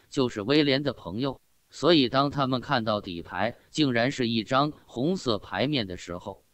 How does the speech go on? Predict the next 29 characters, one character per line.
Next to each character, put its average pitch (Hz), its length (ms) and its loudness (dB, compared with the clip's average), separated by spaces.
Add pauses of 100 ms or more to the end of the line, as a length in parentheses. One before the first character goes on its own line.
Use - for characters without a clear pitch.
(180)
所 185 240 4
有 165 160 8
人 151 220 4
都 185 160 6
忍 101 240 2
不 117 120 -2
住 120 160 -2
发 117 260 2
出 120 140 -4
一 110 160 0
声 151 300 -2 (160)
极 143 280 -2
其 139 200 -2
惋 90 260 -4
惜 113 220 -6
的 101 100 -8
惊 117 220 -6
呼。 135 300 -8 (380)
奥 151 260 6
利 143 160 4
维 131 180 4
亚 123 420 2
都 165 200 0
快 120 240 2
心 147 240 -2
脏 123 200 2
病 98 200 -4
发 127 280 2
了！ 95 140 -8